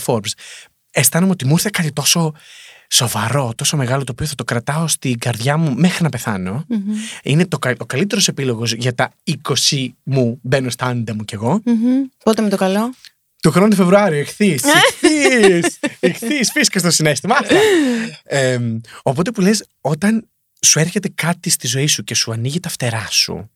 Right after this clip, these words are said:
Speaker 1: καλό είναι να τα χρησιμοποιήσεις προς την κατεύθυνση στην οποία θες να πας. Έτσι όπως είχε πει και η Όπρα, κανείς δεν πάει κατά τύχη. Όποιος πάει κατά τύχη, θα τον βγάλει η τύχη όπου θέλει αυτή. Άμα ξέρεις που θέλεις να πας, τότε θέτεις το στόχο και θα τα καταφέρεις.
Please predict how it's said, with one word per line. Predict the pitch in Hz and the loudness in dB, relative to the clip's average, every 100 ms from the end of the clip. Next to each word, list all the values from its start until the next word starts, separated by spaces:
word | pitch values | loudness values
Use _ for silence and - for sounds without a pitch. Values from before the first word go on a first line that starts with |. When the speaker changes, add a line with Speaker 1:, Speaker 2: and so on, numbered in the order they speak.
| _ | _
Speaker 1:
καλό | - 135 | -4 0
είναι | |
να | 180 | 0
τα | 208 | 0
χρησιμοποιήσεις | 202 175 147 127 110 190 196 - _ | 2 2 0 -2 -2 0 -2 -6 _
προς | - 139 | -4 -2
την | |
κατεύθυνση | 123 123 165 190 | -2 0 0 0
στην | 160 | -2
οποία | 151 170 | -2 -2
θες | 170 165 | 0 0
να | 180 | -2
πας. | 143 123 - - - _ _ _ | -2 -4 -4 -6 -10 _ _ _
Έτσι | - 170 | -4 -2
όπως | 160 | -2
είχε | 156 | -2
πει | 156 | -4
και | - - | -4 -2
η | |
Όπρα, | 117 95 87 80 - | -2 -2 -6 -8 -10
κανείς | - 117 147 180 | -4 0 2 0
δεν | 123 | -2
πάει | - 117 101 101 101 _ _ - | -4 -2 0 -2 -6 _ _ -6
κατά | - 120 | -6 -4
τύχη. | 123 110 - | -6 -6 -2
Όποιος | - - 156 | -2 -2 -4
πάει | 165 | -4
κατά | - 117 | -4 -6
τύχη, | - 143 196 | -6 -6 -6
θα | 196 | -4
τον | 151 | -2
βγάλει | 143 196 | 2 2
η | 156 | 2
τύχη | 202 196 | 0 0
όπου | 190 | -2
θέλει | - 175 | -4 -4
αυτή. | 147 120 101 101 - - - | -2 -2 -4 -6 -16 -12 -8
Άμα | - 120 - | -4 -4 0
ξέρεις | - 202 190 | 4 4 2
που | - | -2
θέλεις | - 104 104 | -6 -4 -4
να | 101 | -8
πας, | 90 98 202 - - _ - - - | -8 -2 0 -2 -4 _ -20 -20 -8
τότε | 131 160 - | -2 0 -2
θέτεις | - - 196 202 117 | -6 2 2 2 0
το | 107 | -2
στόχο | - 117 - 202 240 | -4 -4 0 0 0
και | - | -2
θα | 175 | 0
τα | 151 | -2
καταφέρεις. | - 120 104 92 - | -4 -6 -8 -8 -10